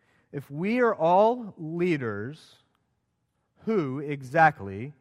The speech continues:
are we leading? And so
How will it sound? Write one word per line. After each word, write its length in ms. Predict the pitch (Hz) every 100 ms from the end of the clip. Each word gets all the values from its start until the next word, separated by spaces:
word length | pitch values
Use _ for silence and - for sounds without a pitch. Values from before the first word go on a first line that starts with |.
| _ _ _ -
are 100 | 127
we 160 | 135
leading? 480 | 139 135 120 - 117 127 104 _ _ _ _ _ _ _ _ _ _ _ _ _ _ _ _ _ _ _ _ _ _ _ _ _ _ _ _ _ _ _ _ _ _ _ _ _
And 100 | 143
so 480 | 143 - 160 151 143